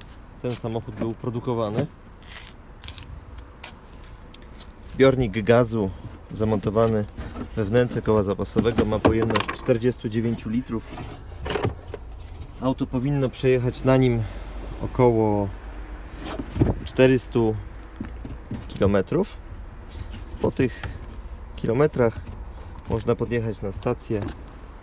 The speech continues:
zatankować gaz przy pomocy zaworu tankowania umieszczonego pod klapką wlewu benzyny.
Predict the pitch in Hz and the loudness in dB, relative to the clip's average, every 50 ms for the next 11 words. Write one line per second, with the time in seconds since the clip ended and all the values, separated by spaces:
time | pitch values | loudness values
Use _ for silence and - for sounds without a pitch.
0 | - - - - - - - 110 104 135 - - 135 123 - 156 135 117 120 101 | -16 -18 -16 -16 -14 -10 -8 0 2 2 4 4 2 2 4 2 2 2 2 2
1 | 101 101 113 117 110 110 - - - - - - - - - - - - - - | 2 2 4 4 4 4 2 -2 -10 -14 -14 -16 -18 -18 -18 -18 -18 -18 -18 -18
2 | - - - - - - - - - - - - - - - 117 113 120 120 - | -18 -18 -18 -18 -18 -16 -14 -14 -14 -14 -10 -10 -6 0 0 2 4 2 2 0
3 | 117 107 110 110 107 117 110 113 110 113 104 98 - 104 98 113 117 113 113 107 | -2 0 2 4 4 4 2 2 0 -2 -2 -2 -2 -2 -2 0 0 0 -2 -2
4 | 104 107 104 - - - 98 101 104 98 98 101 98 95 - - - - - - | -4 -4 -6 -8 -8 -8 -6 -6 -6 -6 -6 -8 -8 -10 -12 -16 -18 -18 -18 -20
5 | - - - - - - - - - - 117 - - - 117 104 101 - - - | -20 -20 -20 -20 -18 -18 -18 -16 -12 -10 -10 -10 -10 -6 -4 -4 -4 -4 -8 -10
6 | 107 101 98 98 95 - - - - - - - - - - - 98 104 113 107 | -8 -8 -6 -8 -10 -12 -14 -18 -20 -20 -20 -20 -20 -20 -18 -14 -10 -4 -2 -2
7 | 101 98 110 113 95 123 143 143 135 131 127 101 85 | -2 -4 -8 -10 -6 -4 -2 -2 0 0 0 0 0